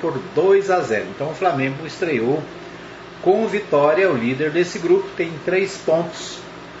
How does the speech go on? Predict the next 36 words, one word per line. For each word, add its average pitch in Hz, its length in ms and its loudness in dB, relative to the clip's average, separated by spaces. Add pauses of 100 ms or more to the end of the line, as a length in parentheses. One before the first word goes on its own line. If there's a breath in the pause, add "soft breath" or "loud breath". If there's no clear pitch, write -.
(280)
né, 135 140 0
nesse 127 300 2
grupo, 127 340 0
o 131 340 -6
grupo 127 380 0 (160)
H. 110 400 0 (540)
No 240 240 0
grupo 170 420 4
G, 143 240 6
vamos 143 180 2
ver 143 220 4
quem 139 180 -4
que 131 80 -8
tá 139 140 2
no 131 80 0
grupo. 135 220 -2
No 190 80 -4
grupo 202 260 0
G 175 160 6
não 208 140 0
tem 202 160 4
nenhum 190 200 2
brasileiro, 196 600 4
né? 127 80 -2
O 131 40 0
grupo 143 220 0
G 139 160 2
tem 151 240 -4
Colón, 170 420 4 (460 loud breath)
Cerro 180 320 2
Porteño, 170 580 0
Olímpia 160 400 0
do 143 100 -4
Paraguai 135 520 2 (140)
e 143 80 -6
Penharol. 135 680 0